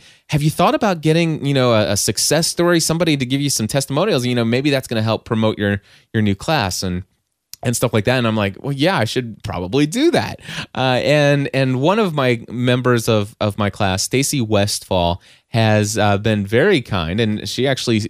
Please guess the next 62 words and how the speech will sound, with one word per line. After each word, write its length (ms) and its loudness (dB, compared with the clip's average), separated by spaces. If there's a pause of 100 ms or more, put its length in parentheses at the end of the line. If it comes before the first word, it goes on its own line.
provided 540 0
for 180 0
this, 320 -2
this 220 -4
for 160 -4
me 100 -2
without 300 -2
me 80 -2
having 280 -4
to 60 -4
ask 320 -2
her. 100 2
And 140 0
so, 280 2 (360)
uh, 300 0
here 400 0
is 440 2
something 600 -2
that 320 0
Stacy 460 0
has 200 2
to 100 -8
say, 460 -2
and, 340 -4
and 140 -4
I 40 -2
wanna 160 -2
talk 260 -2
about 220 0
her 100 -4
feedback 480 -4
in 160 -6
j-, 180 -10
in 140 -6
just 160 -8
a 40 -6
minute, 220 0
and 140 0
then 80 0
I'm 80 -2
gonna 100 -2
play 220 0
a 40 0
sample 520 -2 (240)
from 160 -2
her 100 2
show 240 0
just 240 -4
to 60 -12
give 160 -6
you 80 0
an 60 -2
idea 300 0
of 160 -6
where 380 4 (300)
she's 400 0
at 260 -2
in 120 -2
her 200 -2
journey. 380 -2
So, 280 2
Stacy, 540 0